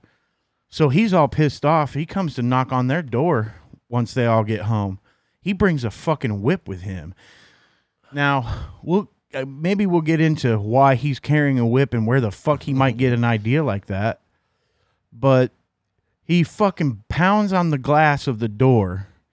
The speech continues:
and fucking stands there and whips the door several times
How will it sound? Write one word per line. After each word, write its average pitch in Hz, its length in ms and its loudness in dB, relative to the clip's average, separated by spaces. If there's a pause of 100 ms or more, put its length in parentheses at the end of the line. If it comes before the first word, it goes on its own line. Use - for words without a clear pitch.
(260)
and 139 220 -2
fucking 185 320 0
stands 185 380 0
there 156 180 0
and 117 180 0
whips 160 300 2
the 139 140 -2
door 123 260 0
several 131 420 -2
times 95 640 -4